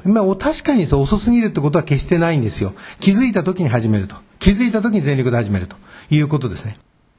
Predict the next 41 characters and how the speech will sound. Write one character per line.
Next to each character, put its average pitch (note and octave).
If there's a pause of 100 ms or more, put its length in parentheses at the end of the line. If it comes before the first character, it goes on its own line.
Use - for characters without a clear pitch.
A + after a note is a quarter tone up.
(240)
え D#3+
ー、 -
こ G3
の G3
こ F#3+
と G3
は G3
も C3+
う A2+
気 -
休 A3
め A3+
で G#3+
も E3
何 F3
で G3
も G3
な G3+
く、 A2 (160)
や A#3+
は B3
り D3+
大 D3
事 C3+
な D3
こ C#3
と C#3+
だ B2+
と G2
強 D3+
調 C#3+
し C3
た D3
い A#2+
と B2
思 G2+
う -
ん F#2+
で F2+
す -
ね。 A2+